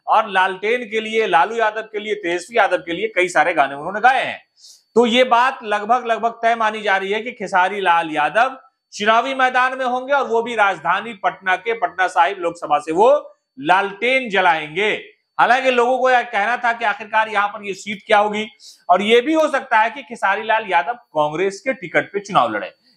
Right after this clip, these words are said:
यानी वो गठबंधन के उम्मीदवार होंगे। ये बात तो लगभग तय है, इसलिए कि इस मसले पर कई बार उनकी मुलाकात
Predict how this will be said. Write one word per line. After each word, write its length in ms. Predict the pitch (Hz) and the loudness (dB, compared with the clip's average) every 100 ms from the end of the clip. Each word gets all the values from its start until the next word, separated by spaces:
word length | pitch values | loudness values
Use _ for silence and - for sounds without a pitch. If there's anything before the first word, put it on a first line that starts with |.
| - | 4
यानी 300 | 180 233 269 | 4 4 4
वो 100 | 269 | 4
गठबंधन 480 | 214 202 214 240 262 | 4 2 0 0 0
के 100 | 254 | 0
उम्मीदवार 420 | 240 226 226 233 | 0 0 2 2
होंगे। 260 | 220 226 214 | 0 -4 -4
ये 220 | 156 190 | -2 -2
बात 300 | 180 208 208 | 0 0 -2
तो 80 | 220 | -8
लगभग 380 | 175 208 262 269 226 | -4 0 0 0 -2
तय 120 | 196 | 0
है, 200 | 196 233 - - - | 0 -4 -10 -20 -12
इसलिए 340 | 190 233 254 | -6 2 2
कि 60 | 254 | 2
इस 120 | 240 208 | -10 -8
मसले 260 | 196 233 | -6 -4
पर 200 | 233 226 | 0 0
कई 160 | 202 208 | -2 -2
बार 180 | 202 202 | 0 0
उनकी 220 | 196 190 | -4 -8
मुलाकात 560 | 175 165 175 185 202 | -2 -2 2 0 0